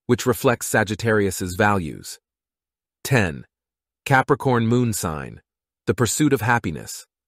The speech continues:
Capricorn is associated with hard work, perseverance, and success.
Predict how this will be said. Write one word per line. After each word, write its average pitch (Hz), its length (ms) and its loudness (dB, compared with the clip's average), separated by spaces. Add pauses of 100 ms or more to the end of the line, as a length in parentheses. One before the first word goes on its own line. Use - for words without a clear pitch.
(500)
Capricorn 151 560 0
is 104 100 -2
associated 98 680 0
with 92 140 -4
hard 110 280 2
work, 92 400 -2 (260)
perseverance, 104 760 -2
and 90 140 -4
success. - 640 -8